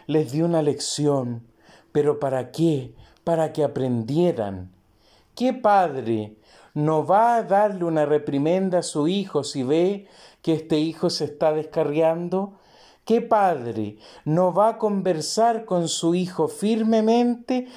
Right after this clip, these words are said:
para que éste cambie cuando está cometiendo un error? Bueno, Dios no es la excepción. Dios,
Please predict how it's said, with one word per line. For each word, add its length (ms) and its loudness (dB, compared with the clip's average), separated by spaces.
para 320 2
que 120 0
éste 280 0
cambie 500 -2
cuando 260 -2
está 260 -2
cometiendo 680 -2
un 100 0
error? 460 -2
Bueno, 540 0
Dios 480 2
no 260 0
es 160 -4
la 120 0
excepción. 920 -4
Dios, 800 -2